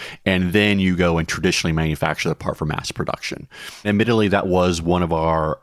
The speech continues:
early on ways that we were going to incorporate three D printing. But I think it's very clear now that many of these parts can be made and actually be a useful part in and of themselves with some post-processing or some additional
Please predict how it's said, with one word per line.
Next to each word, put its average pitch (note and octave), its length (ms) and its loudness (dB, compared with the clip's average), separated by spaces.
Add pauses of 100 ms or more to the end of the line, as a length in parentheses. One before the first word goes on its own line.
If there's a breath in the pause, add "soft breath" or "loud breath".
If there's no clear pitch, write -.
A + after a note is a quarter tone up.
early G2 320 2
on E2+ 540 0 (400 loud breath)
ways F2 300 2
that F2+ 80 0
we E2+ 100 2
were D#2+ 140 0
going E2 220 0
to - 100 -4
incorporate - 580 -4
three - 160 -6
D D#2 80 -4
printing. - 380 -8 (300 loud breath)
But - 180 0
I A2 120 0
think C#3+ 140 2
it's F#2 80 -2
very F#2 220 2
clear F2 320 0
now A2+ 260 0
that E2 140 0
many F#2+ 320 0
of - 40 0
these F#2 200 -2
parts - 560 -2 (360 loud breath)
can F#2+ 300 0
be F#2 140 2
made G2 360 2
and F#2 200 2
actually G2 320 0
be F#2+ 240 0
a F#2+ 60 0
useful F2+ 520 0
part - 320 0
in G#2 160 2
and A2+ 100 2
of G#2 120 2
themselves F#2+ 580 -2
with A#2 140 0
some A2+ 420 -2
post-processing G2+ 800 -2
or F#2 60 -2
some G2+ 440 -2 (400 loud breath)
additional F2 800 0